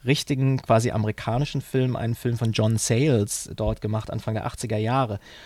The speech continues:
ähm, der den Titel trägt Baby It's You. Und co-produziert, äh, wurde dieser Film von Griffin Dunn. Und Griffin Dunn ist der Hauptdarsteller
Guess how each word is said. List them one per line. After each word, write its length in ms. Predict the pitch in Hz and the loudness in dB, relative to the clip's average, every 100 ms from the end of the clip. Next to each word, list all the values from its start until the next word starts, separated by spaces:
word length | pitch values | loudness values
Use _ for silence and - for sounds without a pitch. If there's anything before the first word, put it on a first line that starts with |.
| - - - - | -20 -20 -8 2
ähm, 580 | 110 107 104 104 104 - | 4 4 2 0 -2 0
der 260 | 107 107 104 | 2 4 2
den 140 | 107 | -2
Titel 200 | - 135 | 0 -2
trägt 380 | 117 110 110 - | 0 -2 -2 4
Baby 320 | 117 117 110 | 6 6 4
It's 220 | 95 - | 0 4
You. 320 | 131 117 104 139 - - - - - - | 8 8 6 0 -6 -20 -20 -20 -20 -8
Und 400 | - 123 120 - | 0 2 2 -2
co-produziert, 1080 | - 202 247 156 131 - - 113 107 - - - | 2 2 2 0 0 0 0 0 0 -6 -8 0
äh, 40 | |
wurde 1000 | 110 110 110 101 69 110 117 120 113 110 | 2 4 2 -2 -8 -8 -2 0 2 0
dieser 260 | 117 135 | 0 -2
Film 540 | 127 - 127 139 175 180 - - | -2 0 0 2 -2 -6 -12 -20
von 340 | - - 139 131 | -8 0 2 6
Griffin 380 | 147 160 143 139 | 6 8 6 6
Dunn. 460 | 147 120 98 107 - - - - | 8 8 6 0 -10 -20 -20 -6
Und 140 | 120 | -2
Griffin 380 | 113 156 - 123 | 6 6 6 2
Dunn 520 | 131 180 180 127 139 - | 6 6 8 6 2 0
ist 220 | 120 - | 2 4
der 180 | 113 - | 4 4
Hauptdarsteller 960 | 165 - 117 - 113 107 117 139 185 | 2 4 2 4 0 2 4 4 2